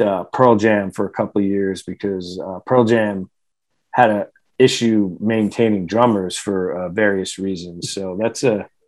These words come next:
interesting, uh, you know, Jack Irons, uh, occupies a pretty, uh,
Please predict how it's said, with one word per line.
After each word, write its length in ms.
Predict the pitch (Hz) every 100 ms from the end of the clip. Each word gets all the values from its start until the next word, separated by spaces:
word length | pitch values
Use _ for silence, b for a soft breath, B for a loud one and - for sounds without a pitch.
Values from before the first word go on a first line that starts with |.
| _ _ 180
interesting, 720 | 175 143 - - 135 123 120
uh, 360 | 117 107 101 - _ _ _ _ _
you 100 | 127
know, 240 | 113 104 131
Jack 300 | 139 143 139
Irons, 580 | 151 147 131 120 107 -
uh, 200 | 113 110
occupies 600 | 113 123 120 - 117 110
a 60 | 110
pretty, 500 | - 117 113 104 104
uh, 240 | 101 98